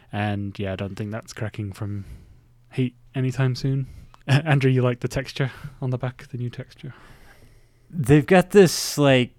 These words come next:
Speaker 2: patterned texture on the back. It just feels so nice under my fingers. I just, I really like it. Like, rub my fingers over it when I'm not doing anything in the game.
Speaker 1: <laughs>
Speaker 2: I'm a, a sense freak that way, yeah. Like, oh.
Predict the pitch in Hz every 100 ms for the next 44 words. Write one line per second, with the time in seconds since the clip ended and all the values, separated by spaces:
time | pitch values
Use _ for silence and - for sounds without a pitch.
0 | _ - 123 123 135 131 120 - - 127
1 | - - 135 131 123 127 123 120 123 -
2 | 185 190 - 131 110 - - 101 90 90
3 | - 95 92 87 87 - 90 92 90 107
4 | 98 101 104 98 95 92 92 - 95 -
5 | 104 95 - 98 95 95 - 95 92 92
6 | 95 95 95 123 95 95 165 - 202 208
7 | - - - 269 220 - 110 104 113 175
8 | - - - - - - 113 104 104 98
9 | - - - - 113 - 113 101 - 110
10 | 104 - 101 98 104 107 - 107 104 -
11 | - - - - 123 - 127 - 98 98
12 | 101 107 101 101 101 101 104 117 107 104
13 | 101 101 104 104 107